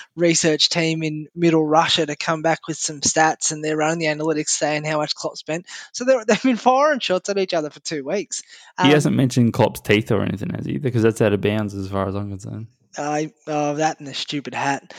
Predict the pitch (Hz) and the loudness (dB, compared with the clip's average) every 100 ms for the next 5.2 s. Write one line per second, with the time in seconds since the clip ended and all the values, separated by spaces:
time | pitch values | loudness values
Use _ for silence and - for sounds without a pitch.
0 | - - 220 220 220 208 - - - - | -16 2 4 4 2 -6 -12 -10 -10 -12
1 | - - 226 320 269 269 262 220 - - | -16 -2 0 4 2 2 2 2 -2 -12
2 | - 226 240 208 226 247 247 190 185 151 | 2 2 2 2 2 0 -8 -10 -12 -2
3 | 247 311 294 285 254 254 233 208 - 196 | 0 0 0 0 0 2 4 2 2 0
4 | 185 185 214 208 285 262 214 226 - 170 | 0 -2 -4 -4 0 4 4 2 -2 -4
5 | 151 | -4